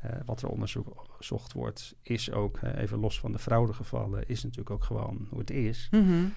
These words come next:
Speaker 1: Hè, maar je hebt natuurlijk gewoon naast de universiteit, of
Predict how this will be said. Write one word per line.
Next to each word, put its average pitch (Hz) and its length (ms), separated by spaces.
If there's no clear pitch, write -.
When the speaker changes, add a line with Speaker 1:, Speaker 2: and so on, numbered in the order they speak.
Speaker 1:
Hè, 120 100
maar 131 100
je 117 60
hebt 117 200
natuurlijk - 200
gewoon 110 160
naast 120 280
de - 60
universiteit, 104 600
of - 60